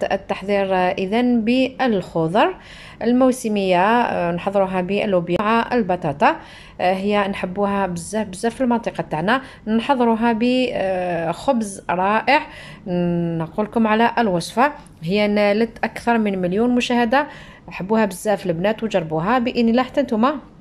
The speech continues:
اللي مازال ما شافت الوصفه تاع الخبز راح نقولها لكم في هذا الفيديو.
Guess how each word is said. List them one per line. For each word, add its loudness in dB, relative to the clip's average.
اللي 0
مازال 2
ما 2
شافت -6
الوصفه 0
تاع -2
الخبز 0
راح -2
نقولها 0
لكم -2
في 0
هذا 2
الفيديو. 0